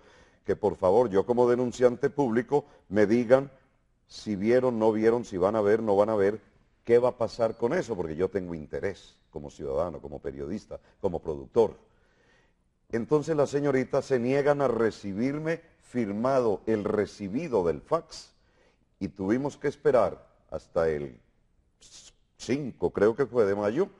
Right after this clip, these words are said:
para que la secretaria ejecutiva me mandara una, u-, un faxito de cuatro renglones que dice: "Acusamos recibo de su fax y, eh, será pasado a la junta directiva para lo que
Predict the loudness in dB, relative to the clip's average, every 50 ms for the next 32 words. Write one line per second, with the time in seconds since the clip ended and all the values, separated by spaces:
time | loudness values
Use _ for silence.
0 | _ _ _ _ _ _ _ _ _ _ 2 4 4 2 2 2 2 2 2 0
1 | -2 -18 _ _ _ _ _ _ _ _ _ _ -20 -14 -14 -14 -12 -10 -12 -12
2 | -6 -6 -6 -4 -4 -6 -10 -10 -12 -12 -14 -14 -12 -10 -8 -8 -6 -6 -8 -8
3 | _ _ _ _ _ _ _ _ -8 -6 -6 -6 0 4 4 6 6 4 0 0
4 | 0 2 4 4 4 4 2 -4 -8 -10 -6 -4 -6 -4 -4 -2 -4 -4 -4 2
5 | 2 2 2 2 -4 -4 -4 -4 0 2 2 2 2 2 0 6 6 6 6 6
6 | 4 4 6 6 2 4 6 8 8 8 8 4 0 0 2 2 4 4 4 0
7 | 0 2 4 2 2 2 0 _ _ _ _ _ _ _ _ _ _ _ _ 0
8 | 0 2 2 -2 -2 4 6 8 8 8 8 6 6 6 4 4 2 0 2 4
9 | 6 8 8 8 6 2 -2 -6 -4 4 6 8 8 8 6 2 -2 -4 -2 -2
10 | 0 0 0 0 0 0 0 0 0 0 0 0 0 0 0 -2 0 4 4 4
11 | 4 4 2 2 4 4 6 6 6 6 4 4 0 0 2 2 2 2 2 -2
12 | -4 _ -6 -2 -2 -2 -2 0 0 0 0 0 -4 -6 -8 -6 -4 -4 -4 -4
13 | -6 _ -6 -6 -6